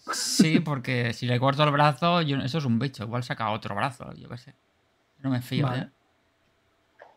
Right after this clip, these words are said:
Speaker 2: ¿Con qué vas a intentar decapitarlo?
Speaker 1: Con el bastón espada.
Speaker 2: Ah, que tienes el bastón espada, es verdad. Vale, pues, pues venga, tira. Cuanto más
Speaker 1: Aquí
Speaker 2: puntos,
Speaker 1: está.
Speaker 2: eso sería, eso sería escaramuza, ¿vale? Él también va a usar escaramuza. ¿Cuántos tienes?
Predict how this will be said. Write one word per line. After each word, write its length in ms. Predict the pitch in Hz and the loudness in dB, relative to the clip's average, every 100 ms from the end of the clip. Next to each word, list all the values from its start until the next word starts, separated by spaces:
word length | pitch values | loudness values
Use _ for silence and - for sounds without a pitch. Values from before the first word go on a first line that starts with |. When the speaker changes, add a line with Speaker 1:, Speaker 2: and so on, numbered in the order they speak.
| - | -4
Speaker 2:
¿Con 160 | 156 151 | -2 4
qué 100 | 170 | 4
vas 160 | 165 | 4
a 40 | 160 | 4
intentar 280 | 156 151 | 2 0
decapitarlo? 640 | 147 143 143 139 135 135 139 _ _ _ _ _ _ _ _ | 0 0 -2 -2 -4 -6 -10 _ _ _ _ _ _ _ _
Speaker 1:
Con 180 | 123 117 | 0 0
el 120 | 104 | 0
bastón 300 | 123 - 117 | -4 -4 -4
espada. 420 | - 135 139 - _ _ _ - - | -2 -4 -4 -8 _ _ _ -20 -6
Speaker 2:
Ah, 100 | 170 | -4
que 80 | 143 | -2
tienes 220 | 139 147 | -2 -2
el 60 | 147 | -2
bastón 320 | 123 - 160 | -2 -4 -6
espada, 340 | 139 143 143 | -6 -6 -4
es 60 | 131 | -2
verdad. 320 | 123 123 - _ _ _ - _ _ _ _ _ _ | -4 -6 -10 _ _ _ -20 _ _ _ _ _ _
Vale, 200 | 160 175 | 2 4
pues, 600 | 165 131 131 - - - _ - | 4 2 0 -4 -8 -12 _ -2
pues 120 | 147 | 0
venga, 220 | 202 143 | 2 0
tira. 240 | 202 156 - _ _ _ _ _ _ _ _ _ - _ _ _ _ _ _ - - | 0 -4 -6 _ _ _ _ _ _ _ _ _ -20 _ _ _ _ _ _ -16 0
Cuanto 260 | 156 151 | 4 6
más 140 | 165 - | 8 8
Speaker 1:
Aquí 100 | 196 | 6
Speaker 2:
puntos, 220 | 175 196 | 8 8
Speaker 1:
está. 60 | 190 | 8
Speaker 2:
eso 160 | 247 | 6
sería, 460 | 226 202 220 214 - | 8 12 12 12 10
eso 160 | 190 233 | 2 6
sería 180 | 233 233 | 8 8
escaramuza, 540 | - 175 156 151 147 | 10 8 8 6 4
¿vale? 180 | 139 160 | 4 4
Él 60 | 180 | 6
también 260 | 175 175 | 6 8
va 60 | 170 | 6
a 40 | |
usar 200 | 156 156 | 6 4
escaramuza. 420 | 143 147 147 160 175 | 4 2 2 2 2
¿Cuántos 240 | 170 190 | 2 2
tienes? 220 | 190 185 | 2 2